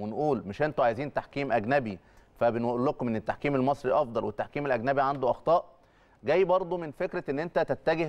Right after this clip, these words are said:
تحديدًا في تقنية الفيديو، آه، أو تقنية، آه، أو الفار روم لطاقم تحكيم مجري غير معتمد من قبل الفيفا. فكل دي تحفظات بنحطها قبل المباراة، ولكن بنتمنى زي أي حد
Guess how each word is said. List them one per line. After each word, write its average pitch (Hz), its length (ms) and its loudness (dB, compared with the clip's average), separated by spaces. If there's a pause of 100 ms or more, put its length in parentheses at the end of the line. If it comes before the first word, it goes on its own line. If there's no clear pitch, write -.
تحديدًا 143 460 0
في 123 100 -6
تقنية 151 400 -4
الفيديو، 143 560 2 (200)
آه، 110 260 6
أو 113 240 2
تقنية، - 380 -4 (140)
آه، 117 140 4
أو 110 320 0
الفار 120 320 0
روم 156 260 -4 (480)
لطاقم 147 600 0
تحكيم 147 500 -4
مجري 170 380 0
غير 151 200 2
معتمد 170 600 0
من 117 180 -2
قبل 147 420 2
الفيفا. 120 460 -8
فكل 160 420 -2
دي 160 220 -4 (320)
تحفظات 131 600 -2 (200)
بنحطها 127 680 0 (200)
قبل 113 360 0
المباراة، 110 500 0 (220)
ولكن 143 420 0
بنتمنى 123 600 -2
زي 180 340 4
أي 165 320 2
حد 117 280 -2